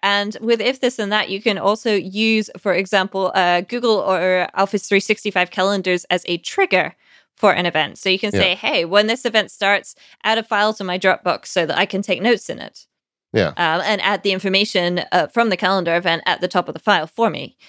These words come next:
Speaker 2: Yeah, and I
Speaker 1: Um,
Speaker 2: I, I'm just thinking out loud, uh, you know, talking about, uh, the dentist appointment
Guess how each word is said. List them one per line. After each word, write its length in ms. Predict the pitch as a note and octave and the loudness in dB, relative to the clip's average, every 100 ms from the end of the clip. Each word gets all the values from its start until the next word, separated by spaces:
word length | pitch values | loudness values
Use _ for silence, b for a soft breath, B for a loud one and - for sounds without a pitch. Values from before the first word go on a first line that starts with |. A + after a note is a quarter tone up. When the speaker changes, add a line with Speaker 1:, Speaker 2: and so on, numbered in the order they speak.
| b b C3+ | b b 0
Speaker 2:
Yeah, 320 | D3+ D#3 - | 2 4 2
and 100 | E3 | 0
I 40 | |
Speaker 1:
Um, 40 | - - _ _ _ _ _ - | -4 -14 _ _ _ _ _ -4
Speaker 2:
I, 220 | - G#2+ | 0 2
I'm 100 | G#2+ | 2
just 160 | G#2+ - | 0 -2
thinking 240 | A2+ A2 | 0 2
out 140 | F#2+ F2 | 2 2
loud, 380 | A#2 G2+ F#2 - | 2 2 0 -2
uh, 200 | F#2+ E2+ | 0 2
you 100 | F#2 | 2
know, 100 | F#2 | 0
talking 320 | D#2+ G2 F2+ F#2+ | 2 -2 0 0
about, 340 | E2 D#2 - _ - | 2 2 0 _ 0
uh, 360 | D#2 D2 C#2 - | 2 2 -2 -2
the 200 | D#2+ D2+ | -2 2
dentist 420 | G2 F#2 E2 - | 2 2 -2 -8
appointment 540 | - D#2 A#1 C2+ C2+ | 0 0 2 -2 -6